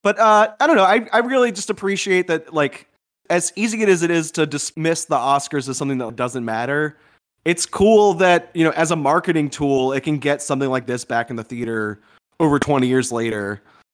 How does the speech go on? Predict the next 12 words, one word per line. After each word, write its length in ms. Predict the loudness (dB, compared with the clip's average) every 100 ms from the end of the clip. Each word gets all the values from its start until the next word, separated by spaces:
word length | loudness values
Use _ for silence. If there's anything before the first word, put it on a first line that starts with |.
| _ _ -2
or, 340 | 0 0 0
you 80 | -2
know, 140 | -2 -2
get 180 | -2
Michelle 320 | -2 0 0 2
Yeoh's, 520 | 2 2 0 -4 -2
like, 320 | -2 -4 -10 _ _ _ _ -4
victory 400 | -2 0 0 0
lap 280 | 2 0
on 80 | -2
the 60 | -4
Criterion 760 | -2 -2 -4 -4 -4 -6 -8